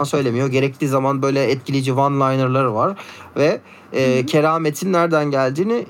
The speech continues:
Speaker 1: okuyucu olarak anlayamıyorsun hiçbir zaman. Çünkü, e, şey
Speaker 2: Hı hı.
Speaker 1: tropu vardır ya hani, "It's magic."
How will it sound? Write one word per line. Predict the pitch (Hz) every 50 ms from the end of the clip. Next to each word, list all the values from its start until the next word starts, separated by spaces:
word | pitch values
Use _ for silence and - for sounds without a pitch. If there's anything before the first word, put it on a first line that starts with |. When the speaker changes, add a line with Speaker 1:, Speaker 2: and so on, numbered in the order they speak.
| - 101
Speaker 1:
okuyucu | 135 127 - 165 151 151 147
olarak | 147 170 226 226
anlayamıyorsun | 175 170 170 175 185 180 160 135 123 117 110 -
hiçbir | 127 - -
zaman. | 120 123 143 185 214 208
Çünkü, | - - 156 147 - 220 247 277 302 - - - - - - -
e, | - 131 135 131 127 110
şey | 117 - 151 160 160
Speaker 2:
Hı | 262
hı. |
Speaker 1:
tropu | - 147 151 147 139 151 156
vardır | 156 156 175 180 175 147
ya | 123 113
hani, | 113 110 110 92
"It's | 131 135 - - 143
magic." | 139 135 131 120 110